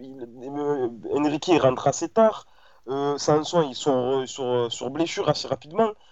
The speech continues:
Tu n'as même pas de joueur qui est capable d'avaler les espaces, de faire ces mètres-là. Quand je regarde le match de Lille, par exemple, où Iconé,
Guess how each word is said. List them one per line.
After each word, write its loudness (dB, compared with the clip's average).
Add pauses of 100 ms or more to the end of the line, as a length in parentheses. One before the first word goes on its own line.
(140)
Tu -16
n'as -2
même -2
pas -2
de -8
joueur -4
qui -12
est -14
capable -2
d'avaler -4
les -10
espaces, -4 (260)
de -12
faire -2
ces -6
mètres-là. 0
Quand -12
je -18
regarde -12
le -12
match -14
de -16
Lille, -14
par 0
exemple, -2 (560)
où -20
Iconé, -2